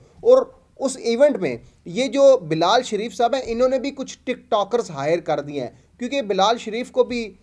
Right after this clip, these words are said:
अपने ज़माने में एक ऐसी हस्ती के साथ इश्क हुआ था, वो हम आपको बाद में बताएंगे, वो सबूत के साथ बात करूँगा। ताहिर नसीर अल्हम्दुलिल्लाह जो बात करता है वो प्रूफ के साथ करता है,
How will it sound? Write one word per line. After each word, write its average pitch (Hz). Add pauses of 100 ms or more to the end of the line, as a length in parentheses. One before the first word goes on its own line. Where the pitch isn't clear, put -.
(160)
अपने 208
ज़माने 180
में 214 (380)
एक 190 (1400)
ऐसी 208
हस्ती 202
के 208
साथ 190
इश्क -
हुआ 170
था, 196
वो 190
हम 190
आपको -
बाद 170
में 185
बताएंगे, 175 (320)
वो 208
सबूत 277
के 226
साथ 165
बात 151
करूँगा। 160
ताहिर 240
नसीर 240 (340)
अल्हम्दुलिल्लाह 240
जो 208
बात 170
करता 196
है 151 (300)
वो 185
प्रूफ 220
के 240
साथ 196
करता 156
है, 175